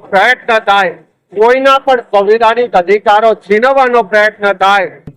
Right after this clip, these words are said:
તો એનો અવાજ બનવાનું, એની લડત લડવાનું કામ કોંગ્રેસનો કાર્યકર કરશે. આવનારા દિવસમાં ટીમ કોંગ્રેસ તરીકે આખો ગુજરાતનું કોંગ્રેસનું નેતૃત્વ, કોંગ્રેસનો કાર્યકર,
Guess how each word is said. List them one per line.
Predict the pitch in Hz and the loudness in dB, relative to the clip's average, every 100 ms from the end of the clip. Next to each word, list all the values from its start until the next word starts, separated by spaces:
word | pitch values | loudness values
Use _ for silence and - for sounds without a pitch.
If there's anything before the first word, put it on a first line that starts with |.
| _ _ | _ _
તો | 208 | 0
એનો | 190 190 208 247 220 | 2 2 2 2 2
અવાજ | 185 180 240 262 | 2 0 0 -2
બનવાનું, | 214 214 214 208 214 208 156 156 _ _ - | -2 -2 0 0 0 0 -2 -10 _ _ -4
એની | 170 226 233 | -2 0 0
લડત | 185 190 247 269 | 2 2 0 -2
લડવાનું | 226 202 208 202 196 | 0 0 2 0 -2
કામ | 170 180 202 | -2 -2 -2
કોંગ્રેસનો | 185 175 180 190 - 196 | 0 0 0 -2 -2 -4
કાર્યકર | 180 156 175 175 170 | -2 -2 -2 -2 -4
કરશે. | 165 160 - 208 240 208 143 _ - | -2 -4 0 -2 0 -4 -10 _ -4
આવનારા | 147 190 240 277 277 254 | 0 2 2 0 0 -2
દિવસમાં | 226 233 220 - 214 - | 0 0 -2 -2 -2 -2
ટીમ | - 247 277 247 | -2 0 2 0
કોંગ્રેસ | 233 214 214 214 175 | 0 2 2 0 -2
તરીકે | 196 196 214 214 208 156 _ _ _ - | 0 0 0 0 -2 -4 _ _ _ -2
આખો | 160 190 - 262 262 | 0 0 0 0 0
ગુજરાતનું | 196 180 190 202 196 202 196 | -6 -6 -2 -2 -2 -10 -8
કોંગ્રેસનું | 190 180 185 185 196 180 202 190 170 | -2 0 0 -2 -6 -6 -10 -12 -4
નેતૃત્વ, | 180 180 220 220 226 226 226 220 _ _ _ | -4 -2 -2 -2 0 0 0 -4 _ _ _
કોંગ્રેસનો | 185 196 196 202 - 180 165 | -2 -2 -2 -6 -6 -8 -2
કાર્યકર, | 165 175 226 226 233 | -2 0 -2 0 0